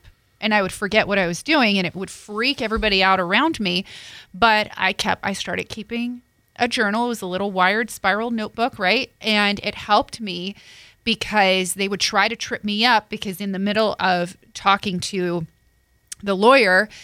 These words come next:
they would be like, "So what just happened?" They would try to use the short term. And I'm not saying everybody's a dirty dog, but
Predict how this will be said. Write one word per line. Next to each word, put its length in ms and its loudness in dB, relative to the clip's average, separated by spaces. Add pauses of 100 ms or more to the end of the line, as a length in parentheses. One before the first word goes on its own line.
(300)
they 260 4
would 160 -2
be 120 -2
like, 320 -4 (300)
"So 140 -2
what 140 2
just 200 -4
happened?" 440 -4
They 120 -6
would 100 -4
try 180 -4
to 60 -4
use 340 -12
the 140 -14
short 260 -10
term. 320 -10 (100)
And 220 -6 (140)
I'm 100 -14
not 140 -2
saying 200 2
everybody's 300 0
a 40 -6
dirty 320 -2
dog, 360 4 (180)
but 300 6